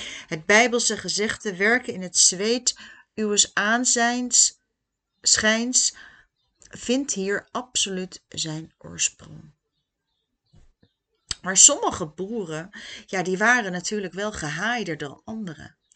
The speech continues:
Dat is nu zo, maar dat was vroeger niet anders. En de meest gehaaide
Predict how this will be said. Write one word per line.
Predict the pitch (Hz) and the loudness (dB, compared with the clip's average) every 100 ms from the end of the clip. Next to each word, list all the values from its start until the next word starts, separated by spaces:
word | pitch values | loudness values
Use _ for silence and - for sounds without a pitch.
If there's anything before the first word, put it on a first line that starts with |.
| - - - | -18 -16 -12
Dat | - - | -8 0
is | - | 2
nu | 190 214 311 | 4 2 2
zo, | - 127 120 294 - | 2 0 -4 -8 -8
maar | 226 | -6
dat | 226 226 | -6 0
was | 233 - | 0 0
vroeger | 285 320 240 | -2 -4 -2
niet | 208 196 - | -4 -6 -10
anders. | - 277 165 - 165 - - _ - - - 240 | -14 -12 -12 -8 -6 -6 -6 _ -16 -14 -12 -8
En | 202 | -4
de | |
meest | 208 240 311 330 - | 2 2 4 4 2
gehaaide | - 180 196 240 247 | 0 -2 2 4 2